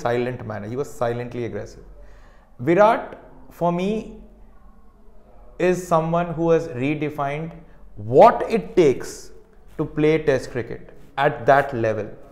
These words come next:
जो transformation उसने किया है अपने आप को, अपनी team को, और एक ऐसा atmosphere बनाया अपने fitness standards को लेकर, वो एक defining moment है विराट के,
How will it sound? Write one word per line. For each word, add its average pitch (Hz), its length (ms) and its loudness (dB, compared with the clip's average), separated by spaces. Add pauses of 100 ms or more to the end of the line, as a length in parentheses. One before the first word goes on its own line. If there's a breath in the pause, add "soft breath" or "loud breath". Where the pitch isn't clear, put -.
(540 soft breath)
जो 139 160 4
transformation 170 640 2
उसने 156 280 -4
किया 135 320 0
है 107 260 -6 (420)
अपने 143 300 -4
आप 135 340 4
को, - 400 -6
अपनी 139 300 -2
team 160 380 -2
को, 113 360 -8 (400 soft breath)
और 147 120 6
एक 165 120 4
ऐसा 156 340 2
atmosphere 156 540 2
बनाया 156 380 4
अपने 156 220 -2
fitness 147 420 -4
standards 139 480 -2
को 151 120 -4
लेकर, 127 360 -2 (500 loud breath)
वो 175 480 2
एक 156 220 0
defining 131 500 -2
moment 123 320 -4
है 127 100 -2
विराट 110 440 -4
के, 110 180 -6